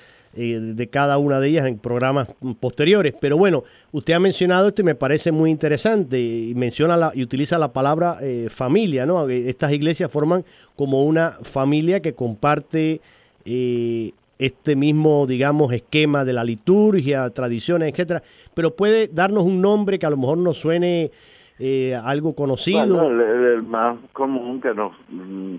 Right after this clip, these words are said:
Speaker 2: sonara más conocido, o al, por lo menos lo que estamos oyendo ahora,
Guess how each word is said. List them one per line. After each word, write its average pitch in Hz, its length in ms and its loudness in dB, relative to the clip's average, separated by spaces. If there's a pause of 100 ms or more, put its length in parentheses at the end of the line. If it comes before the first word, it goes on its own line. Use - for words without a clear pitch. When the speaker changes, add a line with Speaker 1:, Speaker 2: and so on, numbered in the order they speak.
Speaker 2:
sonara 107 400 2
más 101 240 0
conocido, 113 880 0
o 90 220 2
al, 80 120 -6 (200)
por 87 100 -2
lo 90 80 -2
menos 95 300 -4
lo 92 100 -6
que - 160 -14 (420)
estamos 90 380 -6
oyendo 95 560 0
ahora, 95 400 0